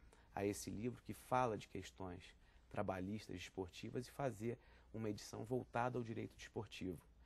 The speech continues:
porque cada modalidade, é, desportiva tem, por exemplo, que ter um, um, um tribunal que vai ser competente para julgar questões referentes à competição e disciplina daquela mo-, modalidade.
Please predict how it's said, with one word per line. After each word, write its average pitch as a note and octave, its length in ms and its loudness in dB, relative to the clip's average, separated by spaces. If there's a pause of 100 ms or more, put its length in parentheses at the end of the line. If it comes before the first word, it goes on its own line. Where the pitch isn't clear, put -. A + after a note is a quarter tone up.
(240)
porque - 500 2 (160)
cada C#3+ 240 8
modalidade, G#2+ 680 0 (640)
é, F#2 240 0
desportiva G2+ 680 0 (200)
tem, A#2+ 160 6
por A2 180 0
exemplo, G2+ 480 -4 (520)
que A2+ 80 -2
ter G#2 360 0 (100)
um, C3+ 180 6 (160)
um, B2 240 4 (120)
um D3 120 6
tribunal A#2 640 2 (300)
que B2 120 2
vai G2 340 0 (280)
ser - 180 0
competente A2 640 -2
para G#2 160 -2
julgar G2+ 400 -2 (280)
questões G2 400 -2
referentes F#2+ 460 -4
à G#2+ 40 -4
competição G#2 720 -4 (360)
e G2 60 -4
disciplina G#2+ 680 -4
daquela G2+ 420 -2
mo-, G2 260 -2
modalidade. F#2+ 800 0